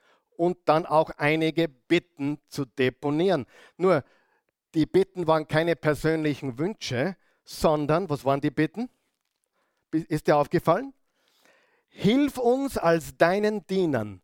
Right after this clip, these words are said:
furchtlos und erschrocken deine Botschaft zu verkünden." Was betest du, wenn du verfolgt wirst? Was betest du, wenn Menschen negativ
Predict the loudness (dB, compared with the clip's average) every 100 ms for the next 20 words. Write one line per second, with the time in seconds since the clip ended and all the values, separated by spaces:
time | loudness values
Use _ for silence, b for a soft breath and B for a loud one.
0 | _ _ -16 -4 0 0 -2 0 2 2
1 | -2 -4 -2 -2 -2 -4 -4 -2 -2 -4
2 | -6 -4 0 0 -2 -2 -2 -2 0 0
3 | -2 -8 -4 -4 -2 0 2 0 -6 _
4 | _ _ _ _ -4 -4 -4 -14 b b
5 | b b 0 0 0 _ _ _ _ _
6 | _ 0 0 2 -4 -2 0 0 0 -2
7 | -2 -2 -4 -4 -10 -10 -14 -20 _ _
8 | _ _ _ _ _ _ _ -2 -2 0
9 | 0 0 -2 -4 0 0 -2 -6 -2 -2
10 | -2 -10 -2 0 0 -4 -8 -10 -12 _
11 | _ _ _ _ 0 0 2 0 2 -2
12 | -4